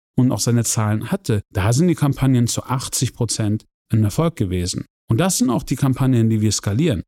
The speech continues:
weil alles andere macht ehrlich gesagt wenig Sinn. Ich sage noch immer nicht, dass der Publisher für uns Case Studies machen soll, damit wir es unseren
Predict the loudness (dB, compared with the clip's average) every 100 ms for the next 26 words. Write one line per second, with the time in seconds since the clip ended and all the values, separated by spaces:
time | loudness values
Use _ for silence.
0 | _ -2 0 0 -2 0 2 2 0 -2
1 | -4 -4 -6 -4 -2 -2 -4 -2 -2 -2
2 | -4 -6 -6 -6 -8 _ _ _ _ -4
3 | 0 0 0 0 2 2 0 0 0 0
4 | 0 0 0 -2 0 0 0 0 0 0
5 | 0 0 0 0 0 2 2 2 2 -2
6 | 0 -2 0